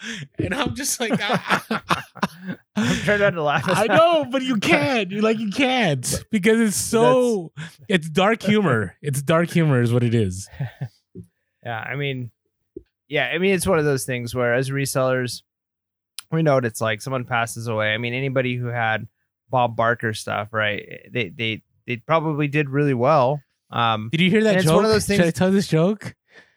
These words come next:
Speaker 2: where he got as close to,
Speaker 1: <laughs>
Speaker 2: as close to a hundred without going over.
Speaker 1: Yeah.
Speaker 2: Is that, that's so sad.
Speaker 1: <laughs>
Speaker 2: Um, you know what's crazy with Bob Barker too? So
Speaker 1: I love Bob
Speaker 2: my
Speaker 1: Barker. He was,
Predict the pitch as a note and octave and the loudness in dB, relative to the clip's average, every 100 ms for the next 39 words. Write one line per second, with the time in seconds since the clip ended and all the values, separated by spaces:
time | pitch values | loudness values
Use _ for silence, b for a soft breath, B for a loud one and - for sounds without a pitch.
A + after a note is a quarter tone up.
0 | b b - C3+ C#3 C3 C3+ B2+ B2+ - | b b -6 -2 0 2 0 0 -4 -4
1 | C#3 C3 - C#3 B2 A#2+ G#2+ - - - | -2 -2 0 0 2 0 -2 -12 -20 -20
2 | - _ - C3 - - D3 C3+ - D3 | -20 _ -10 -8 -8 -4 -2 -2 -2 -2
3 | C#3 B2+ C3+ C3+ C3 B2 B2+ B2+ B2+ B2 | 0 0 0 0 -2 0 0 0 -2 0
4 | B2 B2+ C#3 D3 - - _ A#2+ B2 A#2 | 0 0 -2 -4 -12 -20 _ -10 -6 -6
5 | - _ B2+ - - A2+ - G#2 F#2+ G#2+ | -6 _ -18 -14 -6 -6 -6 -6 -6 -6
6 | - F3+ C3 C3 A#2 G#2+ B B B B | -4 0 2 2 0 -6 B B B B
7 | B B B B B B - D#3+ G3+ A#3 | B B B B B B -4 2 4 4
8 | - F#3 F#3+ F3+ - C#3+ C3+ C3+ C3 A#2 | 4 2 2 0 0 0 2 0 0 -4
9 | - C#3+ A#2+ C#3 C3 F3+ D3+ D3 C3+ C3 | -2 -2 0 0 2 2 2 2 2 2
10 | A#2+ A2+ - G2+ C#3+ C#3+ | 2 0 -2 0 0 0